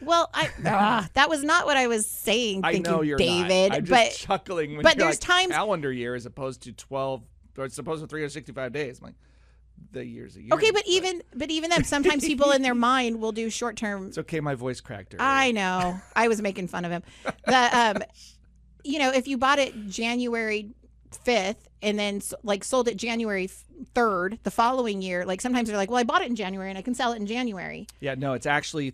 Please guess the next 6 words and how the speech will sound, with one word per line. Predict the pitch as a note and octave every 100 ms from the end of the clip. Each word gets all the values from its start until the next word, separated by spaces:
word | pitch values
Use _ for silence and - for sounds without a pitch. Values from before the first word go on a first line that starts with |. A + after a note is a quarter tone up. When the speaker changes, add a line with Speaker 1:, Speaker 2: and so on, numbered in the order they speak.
| -
Speaker 2:
three | C3 C#3+
hundred | D3 C3+
and | A#2+
sixty-six | - C#3 - A2+ - - F3+ - - - - _ -
days. | B2 A2+ F2+ - -
Speaker 1:
Well, | C4+ C4